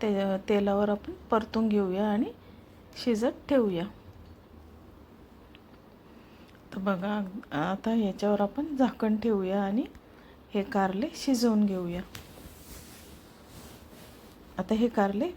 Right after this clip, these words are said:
दोन तीन मिनटामध्ये चांगले शिजले जातात. आता हे कारले आपल्याला उलटे करून घ्यायचे आहे, कारण खालची बाजू व्यवस्थित अशी खरपूस झालेली आहे.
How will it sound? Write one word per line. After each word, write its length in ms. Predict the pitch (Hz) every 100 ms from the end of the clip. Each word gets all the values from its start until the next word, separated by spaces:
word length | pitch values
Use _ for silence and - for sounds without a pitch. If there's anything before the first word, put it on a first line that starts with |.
| 269
दोन 240 | 233 247
तीन 200 | 247 240
मिनटामध्ये 540 | 233 233 220 214 214
चांगले 380 | 294 269 262 254
शिजले 400 | 247 226 196 190
जातात. 280 | 190 196 202
आता 260 | 220 202 240
हे 180 | 240 240 - - -
कारले 300 | 208 208 208
आपल्याला 380 | 202 202 208 339 - - - - -
उलटे 280 | 269 233 254
करून 300 | 247 208 214
घ्यायचे 320 | 202 185 180
आहे, 80 | 180
कारण 240 | 196 214 226
खालची 340 | 226 196 208
बाजू 340 | 220 202 196 220
व्यवस्थित 540 | 220 220 214 - 233
अशी 220 | 208 - 302
खरपूस 480 | 254 208 - 247 254
झालेली 400 | 254 214 208 202
आहे. 260 | 196 196